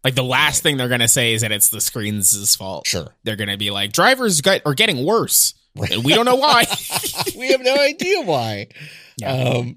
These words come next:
Speaker 2: they're too
Speaker 1: The new
Speaker 2: focused.
Speaker 1: Whoa, sorry, what?
Speaker 2: I said they're too focused.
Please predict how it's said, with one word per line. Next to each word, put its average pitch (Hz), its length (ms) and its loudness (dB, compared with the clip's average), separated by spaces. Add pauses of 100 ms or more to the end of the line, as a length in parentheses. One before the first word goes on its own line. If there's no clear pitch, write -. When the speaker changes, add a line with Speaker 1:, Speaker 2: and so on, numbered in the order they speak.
Speaker 2:
they're 147 140 2
too 226 360 2
Speaker 1:
The 208 240 4
new 294 260 2
Speaker 2:
focused. 330 280 -2 (1500)
Speaker 1:
Whoa, 117 280 0
sorry, 107 320 2
what? 113 260 0
Speaker 2:
I 127 40 -2
said 120 180 -2
they're 139 160 0
too 214 320 0
focused. - 720 -4